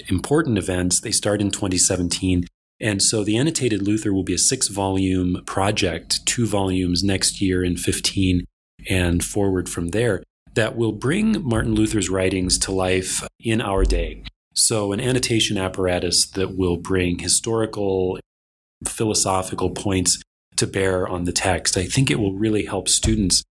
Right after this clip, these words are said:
uh, engage these primary sources in a way that's meaningful and not mystifying. And then lastly, uh, first of the Foundations for Learning volumes come out this fall,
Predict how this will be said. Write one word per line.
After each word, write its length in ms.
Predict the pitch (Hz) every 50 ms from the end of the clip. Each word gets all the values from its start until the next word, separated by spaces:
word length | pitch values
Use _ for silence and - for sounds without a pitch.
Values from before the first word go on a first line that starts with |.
| _ _ _ _ _ -
uh, 160 | - - - -
engage 520 | 95 92 85 - 110 107 117 131 127 113
these 160 | 107 107 95 -
primary 440 | - - 101 95 92 92 92 90
sources 540 | 87 - - 98 87 85 - - 87 87 85
in 80 | 92 90
a 80 | 87
way 240 | 85 87 87 87 90
that's 240 | 87 87 82 - -
meaningful 600 | 98 98 98 104 110 104 - - 85 80 - - - -
and 180 | 92 90 90
not 280 | 90 90 87 87 90 - - _ _ _ -
mystifying. 920 | 90 87 - - - 92 - - 85 85 82 80 80 - - - - - - _ _ _ _ _ _ _ _ - -
And 80 | 147
then 100 | 156 156
lastly, 640 | 151 151 151 185 180 - - 123 110 104 98 113 - - - 143
uh, 240 | 117 104 101 98 95
first 380 | - - - 143 139 - -
of 180 | - 139 107 101
the 320 | 92 98 92 92 92 92 90
Foundations 560 | - 113 101 98 92 101 107 107 - 113 101
for 160 | - - 104 92
Learning 320 | 87 92 95 101 98 98
volumes 480 | 90 90 85 85 85 85 85 85 85 -
come 180 | - - 98
out 200 | 87 85 85 -
this 180 | - 95 - -
fall, 440 | - - 92 87 85 85 - -